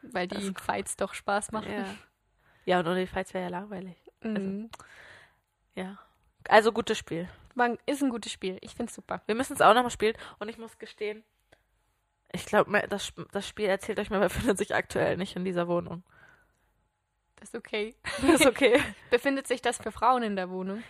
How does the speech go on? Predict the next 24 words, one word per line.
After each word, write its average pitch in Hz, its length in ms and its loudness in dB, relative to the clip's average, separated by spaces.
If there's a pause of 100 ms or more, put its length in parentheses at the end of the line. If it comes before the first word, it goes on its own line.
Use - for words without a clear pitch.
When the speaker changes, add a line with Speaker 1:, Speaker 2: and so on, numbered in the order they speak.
Speaker 2:
Ich - 120 -8
hab's 247 200 2
gesucht, - 320 0
ich - 80 -6
<laughs> - 20 4
hab's - 320 2
nicht - 200 4
gefunden. 254 640 -4 (1300)
Aber 214 160 0
ich 220 140 -6
wüsste, 233 440 -6
vielleicht - 220 -12
hab 226 80 -4
ich 220 80 -14
das 208 120 -6
auch 190 100 2
einer 196 120 -2
Freundin 214 500 -4 (200)
ausgeliehen. 202 600 -8
Nein, 285 400 -8
oder 190 140 -4
das 202 140 -4
ist 214 120 -20
ein 208 80 -16